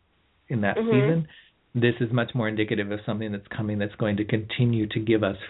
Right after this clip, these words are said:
Speaker 1: fruit over and over and over again. So it's a very, very encouraging indication that there will be a long-term or a committed relationship for you. Um, and I would anticipate that it'll probably start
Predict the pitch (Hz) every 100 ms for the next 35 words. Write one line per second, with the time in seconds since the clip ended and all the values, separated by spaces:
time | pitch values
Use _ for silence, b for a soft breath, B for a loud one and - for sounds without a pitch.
0 | - 117 107 107 113 104 104 98 95 101
1 | 92 90 - - - - - 127 B B
2 | B - 120 107 107 107 110 117 117 113
3 | 107 107 107 104 98 101 123 104 98 104
4 | 90 90 - - 104 98 - 107 104 98
5 | 95 104 104 101 98 101 98 95 95 92
6 | - B B B B _ - 120 110 101
7 | 104 110 104 98 95 92 95 110 107 104
8 | 98 98 95 98 95 - 95 - - _
9 | - - 123 120 127 160 - B B B
10 | B 113 104 117 107 107 113 104 101 -
11 | - 117 107 107 101 101 101 - 135 135
12 | 131 117 120 110 - 117 107